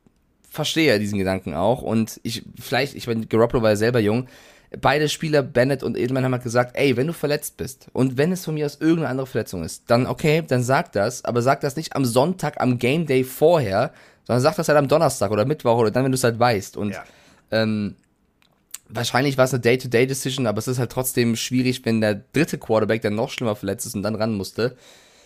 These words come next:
Speaker 1: Ja, das ist die Geschichte aus zweitausendsechzehn.
Speaker 2: Ja, ist, äh, medial ist es, ist es, ist es, äh, 'ne, 'ne Scheißsituation, ähm, denn dadurch ist natürlich jetzt die, ich sag mal so,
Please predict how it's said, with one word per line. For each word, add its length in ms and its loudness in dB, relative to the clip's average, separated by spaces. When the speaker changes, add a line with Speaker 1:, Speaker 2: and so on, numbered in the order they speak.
Speaker 1:
Ja, 240 -4
das 180 -2
ist 80 -10
die 80 -4
Geschichte 300 -4
aus 80 -2
zweitausendsechzehn. 720 -4
Speaker 2:
Ja, 100 -8
ist, 160 -8
äh, 120 -6
medial 460 0
ist 120 -6
es, 120 -8
ist 200 -10
es, 160 -12
ist 140 -6
es, 180 -8
äh, 100 -20
'ne, 240 -8
'ne 140 -8
Scheißsituation, 1080 -6
ähm, 380 -2
denn 240 -4
dadurch 300 -4
ist 160 -10
natürlich 400 -8
jetzt 320 -10
die, 340 -8
ich 120 -10
sag 140 -2
mal 120 -2
so, 260 -4